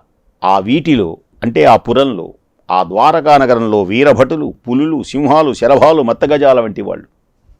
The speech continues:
ఒక్కొక్కడు ఒక్కొక్క పులి, మనం కూడా అంటుంటామే పులి, పులి, సింహం, సింహం అని. అక్క-, అలాగే అక్కడ ఉన్నటువంటి వీరులు కూడా అలాంటి వాళ్ళే.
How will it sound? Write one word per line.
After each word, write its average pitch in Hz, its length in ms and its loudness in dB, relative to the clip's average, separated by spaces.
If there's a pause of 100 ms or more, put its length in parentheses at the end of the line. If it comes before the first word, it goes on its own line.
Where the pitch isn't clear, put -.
(1080)
ఒక్కొక్కడు 123 460 -2
ఒక్కొక్క 107 420 -4
పులి, 127 460 -2
మనం 127 240 -4
కూడా 135 140 2
అంటుంటామే 117 480 -2
పులి, 143 540 -2
పులి, 131 420 -4
సింహం, 127 400 -4
సింహం 131 380 -6
అని. 92 160 -10 (800)
అక్క-, - 220 -6 (120)
అలాగే 120 460 2
అక్కడ 127 320 0
ఉన్నటువంటి 147 480 0
వీరులు 143 400 4
కూడా 190 200 2
అలాంటి 165 280 2
వాళ్ళే. 120 380 -4